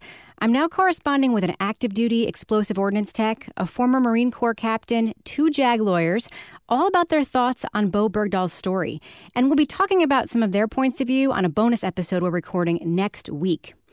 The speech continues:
We'll also be talking about something else that has generated more email and tweets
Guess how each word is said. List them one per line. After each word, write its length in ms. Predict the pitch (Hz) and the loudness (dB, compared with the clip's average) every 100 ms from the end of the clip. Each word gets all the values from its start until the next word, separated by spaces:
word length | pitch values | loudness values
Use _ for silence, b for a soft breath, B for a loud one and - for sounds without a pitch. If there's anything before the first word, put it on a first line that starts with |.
| B B B B B | B B B B B
We'll 140 | 285 | 0
also 220 | 320 480 453 | 0 2 2
be 80 | 392 | 2
talking 300 | 320 277 262 | 2 2 2
about 240 | 226 - | 2 0
something 360 | 226 196 202 - | -2 0 -2 0
else 280 | 196 165 | -2 -2
that 100 | 190 | -2
has 100 | 180 | -2
generated 560 | 170 220 208 208 196 190 | -2 0 0 2 0 0
more 380 | 185 233 302 349 | 0 0 2 0
email 580 | - 254 262 254 240 247 | 0 2 2 2 2 0
and 240 | - 185 165 | 0 -2 -2
tweets 400 | - 262 262 | -4 -2 -2